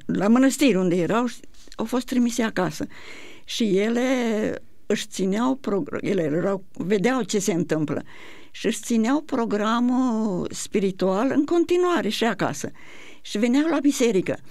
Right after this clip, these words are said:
Și eu tot jucându-mă pe acolo, sigur, umblând și mai mă trimitea mama ori la magazin, unde trebuia, auzeam în biserică și mă in-, mă intram acolo și vedeam că ele erau în grup și se rugau așa de frumos.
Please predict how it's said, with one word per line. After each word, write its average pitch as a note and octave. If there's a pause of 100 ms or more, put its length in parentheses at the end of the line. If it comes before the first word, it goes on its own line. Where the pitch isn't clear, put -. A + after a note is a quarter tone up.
(440)
Și -
eu C#4
tot C#4
jucându-mă A3
pe -
acolo, G3+
sigur, F#3+
umblând F#3
și F#3+ (380)
mai A3+
mă F#3+
trimitea G3+
mama G3
ori F3
la G3
magazin, E3+ (220)
unde E3+
trebuia, F3 (920)
auzeam B3
în C4
biserică A#3
și A3+
mă A3
in-, A#3+
mă A#3+
intram D4
acolo C4+ (300)
și -
vedeam A#3
că A3+
ele A#3+
erau A#3
în G3+
grup G#3
și -
se -
rugau A3
așa D4
de G4
frumos. G4+